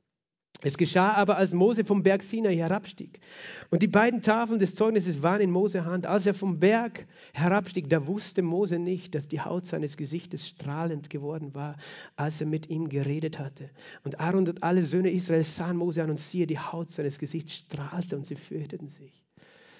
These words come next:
Er hatte tatsächlich sowas, das wir einen Heiligenschein nennen, nannten, nennen. Er glühte, er, er strahlte von dem Licht Gottes, nachdem er dreimal vierzig Tage in Gottes Gegenwart zugebracht hatte. Und nur fokussiert war auf ihn.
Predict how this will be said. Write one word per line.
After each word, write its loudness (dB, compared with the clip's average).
Er -8
hatte -6
tatsächlich -6
sowas, -10
das -8
wir -2
einen -8
Heiligenschein -8
nennen, -14
nannten, -10
nennen. -4
Er -8
glühte, -6
er, -10
er -10
strahlte -10
von -10
dem -6
Licht -8
Gottes, -6
nachdem -6
er -6
dreimal -6
vierzig -12
Tage -12
in -8
Gottes -6
Gegenwart -8
zugebracht -10
hatte. -20
Und 2
nur 4
fokussiert -4
war -2
auf -12
ihn. -10